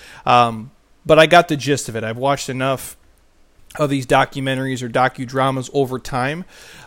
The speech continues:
uh, to, to see where they're going with it. And typically what I do is I'll watch the film or I'll watch most of it, and then I'll go research, you know, who is part of the film, not only who the,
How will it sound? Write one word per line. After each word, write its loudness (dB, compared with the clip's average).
uh, 2
to, -12
to -8
see -4
where 2
they're 2
going -4
with -8
it. -18
And -14
typically -4
what 2
I 4
do -4
is -2
I'll -2
watch 2
the -12
film -2
or -4
I'll 0
watch 0
most -6
of -6
it, -2
and -6
then 0
I'll 0
go 0
research, -2
you -10
know, -10
who -4
is -4
part 2
of -2
the -6
film, -4
not 0
only -6
who -6
the, -4